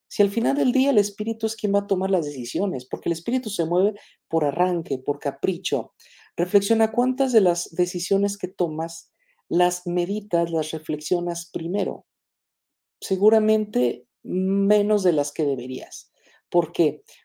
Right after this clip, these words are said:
Porque el espíritu toma las decisiones por ti. Aquí es donde la filosofía debe de ser enseñada como esa herramienta a través de la cual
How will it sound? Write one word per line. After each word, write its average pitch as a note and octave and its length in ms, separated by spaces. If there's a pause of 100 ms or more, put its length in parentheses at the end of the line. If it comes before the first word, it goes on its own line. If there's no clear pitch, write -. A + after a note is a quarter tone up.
Porque A3 220
el C4 80
espíritu B3+ 720
toma F3 260
las D#3 160
decisiones D3 500
por B2+ 240
ti. A#2 240 (400)
Aquí D3 300
es B3+ 80
donde B3+ 240
la E3 160
filosofía D3+ 920 (600)
debe G#3 340
de G3+ 80
ser F#3+ 260
enseñada D#3+ 800
como E3 280
esa F#3+ 220
herramienta E3+ 580
a E3+ 40
través C#3+ 300
de E3+ 60
la F3+ 140
cual F3+ 440